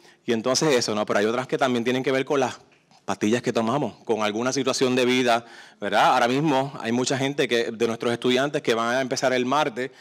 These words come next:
y van a tener algún problema para poder estar de lleno en el salón de clase por esto que está ocurriendo en la isla. Así que se lo, eh, tiene como unos diez minutos y es bueno ver ese lado porque nos, nos, ¿verdad? nos, nos pone en ese lado de la ecuación. Entonces,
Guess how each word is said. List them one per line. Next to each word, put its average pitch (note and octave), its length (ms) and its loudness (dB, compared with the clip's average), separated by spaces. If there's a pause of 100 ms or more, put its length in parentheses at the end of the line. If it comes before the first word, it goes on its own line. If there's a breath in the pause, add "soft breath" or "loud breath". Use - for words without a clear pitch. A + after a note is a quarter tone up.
(240 loud breath)
y B2 120 0
van A#2 180 2
a B2 60 2
tener C#3 200 0
algún C#3 240 0
problema C3+ 380 2
para B2 180 4
poder A#2 220 2
estar C3+ 240 0
de C3 100 0
lleno C3 140 0
en C3 40 0
el B2 40 -4
salón C3 200 0
de C3 60 2
clase C3+ 240 -4
por F#3+ 120 0
esto C3+ 160 -2
que A#2+ 80 0
está B2 140 0
ocurriendo A2+ 360 4
en G#2 60 2
la A2+ 140 4
isla. A#2+ 280 0 (560 loud breath)
Así D3+ 160 2
que F3 140 0
se D#3 80 0
lo, C3+ 100 2
eh, A#2+ 100 0
tiene C#3 220 0
como D3+ 140 0
unos C3+ 120 2
diez E3 140 2
minutos F3 260 2
y D#3 40 4
es C#3+ 100 2
bueno D#3 220 4
ver D#3+ 100 2
ese D#3 180 0
lado A2 240 2
porque A2+ 360 -4 (400 loud breath)
nos, B2 300 0
nos, B2 200 -2
¿verdad? A#2+ 220 2
nos, C#3 260 -2
nos A#2 260 -4
pone D3 500 0
en B2 100 -2
ese B2+ 240 -2
lado C#3+ 320 0
de C3+ 80 -2
la B2+ 80 -2
ecuación. A2+ 500 -4 (880 loud breath)
Entonces, E3 260 2